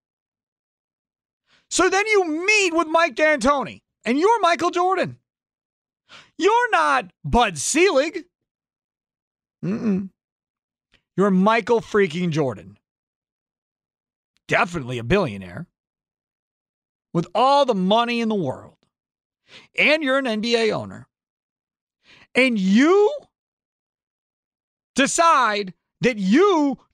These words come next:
don't want to pay Mike D'Antoni good money to be your head coach. You'd rather go the cheap route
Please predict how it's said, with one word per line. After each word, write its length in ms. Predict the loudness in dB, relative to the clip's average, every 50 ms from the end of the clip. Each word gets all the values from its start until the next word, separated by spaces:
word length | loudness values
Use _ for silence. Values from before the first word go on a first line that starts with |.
| -8 -2
don't 280 | 0 2 2 2 2
want 280 | 2 2 2 2 0 0
to 60 | 0
pay 100 | 0 0
Mike 260 | 0 2 0 0 0
D'Antoni 800 | 0 0 0 2 2 2 2 2 2 0 0 -2 -4 -4 -6 -10 _ _ _ _ _ _ _ _ _ _ _ _ _ _ _ _ -8 -6 -2
good 280 | 2 2 2 2 2
money 280 | 2 2 2 2 0 -2
to 80 | -4 -2
be 120 | -2 0
your 180 | 2 2 2 2
head 140 | 2 0
coach. 460 | 0 0 0 0 0 -4 -6 -10 -20 _ _ _ _ _ _ _ _ 0
You'd 380 | 2 4 6 6 6 4 4
rather 260 | 4 2 2 2 0
go 180 | 0 0 0 2
the 120 | 2 0
cheap 400 | -2 0 0 2 2 2 0 0
route 380 | 0 2 2 2 2 0 -2